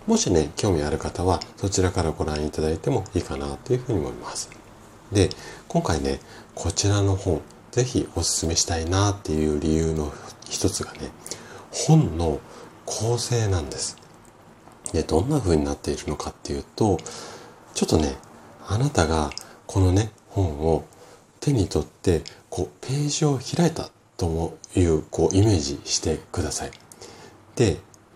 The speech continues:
えー、ページの右側にはね、例えばね、カツオと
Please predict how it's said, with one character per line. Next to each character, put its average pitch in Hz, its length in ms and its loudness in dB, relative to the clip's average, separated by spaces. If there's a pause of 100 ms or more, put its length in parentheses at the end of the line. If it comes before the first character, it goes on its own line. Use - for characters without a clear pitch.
(300)
え 85 500 4
ー、 - 80 -6
ペ 123 40 0
ー 156 280 6
ジ 156 180 2
の 113 180 4
右 85 580 2
側 123 260 2
に 113 120 -2
は 73 200 -4
ね、 71 300 -4 (1080)
例 180 80 4
え - 40 0
ば 73 100 -4
ね、 71 180 -8 (520)
カ 95 240 0
ツ - 280 0
オ 147 200 2
と 120 360 2